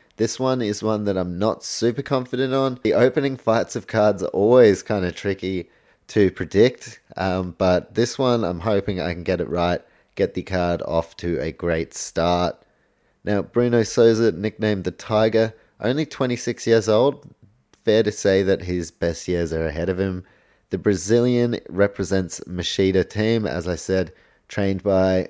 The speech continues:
Lyoto Machida. As for Luis Saldana, as I said, he is a stoppage specialist, fourteen stoppages from fifteen wins.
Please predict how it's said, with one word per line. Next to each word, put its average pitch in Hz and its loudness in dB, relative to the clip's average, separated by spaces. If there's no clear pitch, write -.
Lyoto 85 0
Machida. 82 -2
As 143 -2
for - -4
Luis 120 -2
Saldana, 104 -4
as 110 0
I 92 -2
said, 101 0
he 95 0
is 85 0
a 85 -8
stoppage - -4
specialist, 92 -2
fourteen 110 -2
stoppages 85 -6
from 85 -2
fifteen 95 -2
wins. 110 -2